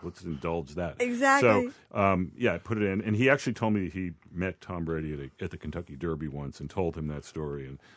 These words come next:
Speaker 1: Tom and his, uh, friend, Tom Brady and his friends were, were very, very amused and actually very flattered. So
Speaker 2: Okay.
Speaker 1: this is where people on that stratosphere fear operate on each other.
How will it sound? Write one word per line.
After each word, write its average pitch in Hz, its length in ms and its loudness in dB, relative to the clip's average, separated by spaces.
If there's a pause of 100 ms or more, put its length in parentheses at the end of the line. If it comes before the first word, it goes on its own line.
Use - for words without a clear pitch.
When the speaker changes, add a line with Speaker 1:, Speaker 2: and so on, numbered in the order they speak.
(140)
Speaker 1:
Tom 85 320 2
and 67 100 -4
his, 67 200 -8
uh, 64 220 -10 (220)
friend, 76 260 -8
Tom 76 220 -6
Brady 69 260 -6
and 62 100 -14
his 60 140 -20
friends 67 260 -12
were, 67 220 -14
were 82 180 -4
very, 80 300 0
very 73 220 -6
amused 65 460 -12
and 73 120 -10
actually 78 320 -8
very 65 180 -8
flattered. 65 500 -14 (280)
So - 100 2
Speaker 2:
Okay. 156 220 -4
Speaker 1:
this 123 160 4
is 123 160 0
where 101 200 4
people 87 380 -4
on 76 160 -4
that 76 200 -6
stratosphere 71 760 -6 (200)
fear - 240 -4
operate 65 500 -10
on 69 160 -12
each - 160 -18
other. - 160 -16